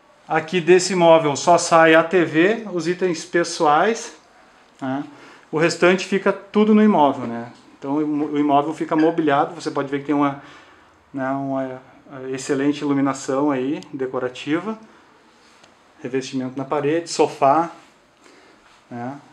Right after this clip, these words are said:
Vou mostrar os dormitórios pra vocês.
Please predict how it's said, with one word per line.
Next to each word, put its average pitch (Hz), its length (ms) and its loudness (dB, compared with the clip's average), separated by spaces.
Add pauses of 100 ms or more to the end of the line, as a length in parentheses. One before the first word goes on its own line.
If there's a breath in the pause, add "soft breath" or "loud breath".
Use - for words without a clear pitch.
Vou 135 100 -6
mostrar 139 360 0
os 139 280 -2
dormitórios 131 640 -2
pra 131 120 -8
vocês. 160 600 -4